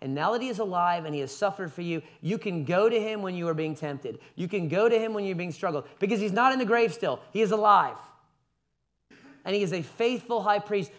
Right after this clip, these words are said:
who wants to help his children. And he gives good things. And he never lets you be tempted beyond what you're able. Two passages. We don't have time for 'em. You guys look 'em up this week. Meditate on 'em. First Corinthians ten thirteen. Right? Memorize it. Meditate on it.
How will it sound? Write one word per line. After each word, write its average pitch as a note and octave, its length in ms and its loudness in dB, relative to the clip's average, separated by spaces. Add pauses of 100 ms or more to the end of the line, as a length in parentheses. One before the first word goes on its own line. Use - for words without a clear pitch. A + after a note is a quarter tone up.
who F#3 140 0
wants G3 300 -4
to G#3 120 -2
help E3 280 -4
his D3 180 -6
children. - 380 -12 (640)
And C#3+ 80 -6
he C3+ 40 -4
gives B2 220 -6
good A#2+ 240 -10
things. G2+ 380 -20 (240)
And C#3 80 -6
he B2+ 80 -6
never A3 680 -2 (180)
lets E3 180 -6
you D#3 60 -6
be C#3 100 -6
tempted C#3 320 -8
beyond B2 200 -6
what A#2 120 -14
you're A#2 140 -8
able. G#2+ 180 -12
Two - 180 -8
passages. D#3 600 -4 (200)
We F3+ 80 -6
don't F#3 80 -4
have F3 120 -6
time F#3 200 -6
for F3+ 140 -8
'em. F3 120 -8 (200)
You F3+ 120 -6
guys F#3 220 0
look E3+ 140 -8
'em F3 100 -6
up D3+ 100 -4
this D3+ 160 -10
week. C3+ 160 -4
Meditate B2+ 360 -8
on A2 100 -12
'em. G2+ 140 -16
First G3+ 320 -4
Corinthians F3+ 400 -6
ten E3+ 260 -8
thirteen. C#3+ 500 -8 (1000)
Right? D#3 260 -8 (300)
Memorize G3+ 540 -2
it. G#3 200 -6
Meditate G3+ 520 -4
on G3+ 200 -2
it. G3 160 -8